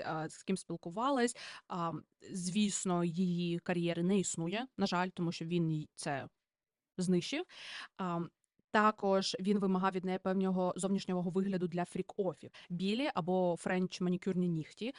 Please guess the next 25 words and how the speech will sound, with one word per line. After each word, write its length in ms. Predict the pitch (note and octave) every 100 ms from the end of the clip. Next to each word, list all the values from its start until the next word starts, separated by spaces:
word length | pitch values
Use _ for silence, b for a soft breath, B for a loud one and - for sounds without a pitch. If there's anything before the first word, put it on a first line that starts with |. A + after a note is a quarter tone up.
| B
високі 400 | F3+ G3 G3 A#3+
підбори, 500 | A3+ F#3 E3 D#3+ G3+ -
зачіска 680 | F#3 F3+ F3+ A3 - F#3+ F3
у 200 | E3+ D#3 - - -
спеціальному 560 | - - F3+ D#3 D#3+
стилі 340 | - C#4+ G4 E4+ B B
і 80 | F#3+
навіть 280 | F#3+ A#3+ -
пропонував 540 | G3 - F#3 F3 G3 G3+
зробити 320 | F3+ F3 F#3
їй 60 | F#3
операцію 380 | F#3 F3+ F#3+ F3+
зі 60 |
збільшення 480 | E3 F3+ - F#3+ F3+ -
глю-, 280 | E3 F3+ -
грудей. 420 | F3+ G#3 F3+ C#3+ B B -
Я 80 | F3+
мала 200 | G3 G#3+
виглядати 400 | F3+ F3 F3 -
певним 340 | F3 F3+ F3
чином 320 | - F#3 G3+
під 180 | - F3
час 300 | F3 E3+ - F3+
фрік-офів. 560 | - - - - - - _ _ B - _
І 320 | A#3+ A#3+ A#3+